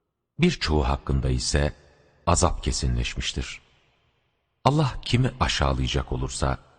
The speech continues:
artık onu yükseltebilecek hiç kimse yoktur. Gerçekten Allah ne dilerse yapar. İşte Rableri konusunda Birbirleriyle tartışan iki karşıt grup.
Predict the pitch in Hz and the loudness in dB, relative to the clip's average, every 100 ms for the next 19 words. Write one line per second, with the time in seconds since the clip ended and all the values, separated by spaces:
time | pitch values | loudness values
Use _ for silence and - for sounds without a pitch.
0 | _ 117 - - - 85 78 71 - - | _ 2 2 -2 0 2 2 -2 0 0
1 | 69 73 64 65 67 - - - - 64 | 0 -2 -2 -2 -2 -4 -6 -6 -2 -4
2 | - 64 58 - - - - _ _ _ | -2 -2 -2 -6 -8 -10 -16 _ _ _
3 | _ _ _ _ _ _ 139 131 - - | _ _ _ _ _ _ 0 0 -2 0
4 | 76 71 - 80 73 73 69 - - 101 | 0 0 -4 -2 0 0 0 -6 0 0
5 | 85 65 62 - 62 58 62 57 - _ | 0 -2 -4 -4 -4 -2 -4 -6 -10 _
6 | _ _ _ _ _ _ _ _ _ _ | _ _ _ _ _ _ _ _ _ _
7 | _ - - 87 - - 95 98 101 117 | _ -2 2 2 0 2 2 4 4 2
8 | 120 - 67 - 67 64 69 - _ 87 | 0 0 0 0 -2 0 -2 -6 _ 0
9 | 135 123 110 101 101 101 90 - 73 - | 2 2 2 4 4 4 2 2 0 0
10 | - - 73 71 - - 123 - 71 - | -2 2 0 0 -4 -4 -2 0 -2 -2
11 | 71 - 62 58 | -4 -4 -8 -8